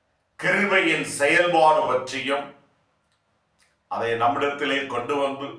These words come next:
நம்முடைய அனுபவங்களிலே வழிநடத்துகிற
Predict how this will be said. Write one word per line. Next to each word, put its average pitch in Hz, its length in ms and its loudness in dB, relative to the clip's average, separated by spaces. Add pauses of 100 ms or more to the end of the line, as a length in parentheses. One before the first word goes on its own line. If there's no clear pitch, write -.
(960)
நம்முடைய 143 340 4
அனுபவங்களிலே 170 1000 4
வழிநடத்துகிற 135 1000 2